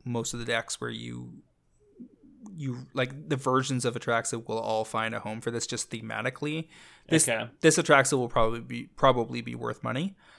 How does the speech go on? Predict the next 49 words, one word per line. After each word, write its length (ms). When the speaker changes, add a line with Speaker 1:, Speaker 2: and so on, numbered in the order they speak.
Speaker 1:
um, 680
down 160
the 80
road, 240
but 100
it 80
could 220
well 180
get 180
cheap. 300
It's 220
really, 260
the 220
card 320
being 160
flagged 400
isn't 200
necessarily 420
for 180
financial 400
value. 300
It's 80
because 300
Speaker 2:
Yeah, 100
yeah, 100
Speaker 1:
that 120
Speaker 2:
yeah, 40
of 120
course. 460
Speaker 1:
y-, 120
now 240
we're 160
all, 160
like, 220
on 300
the 120
edge 140
of 80
our 100
seats 340
waiting 300
to 60
see 120
what 120
these 160
battle 260
cards 340
look 140
like. 260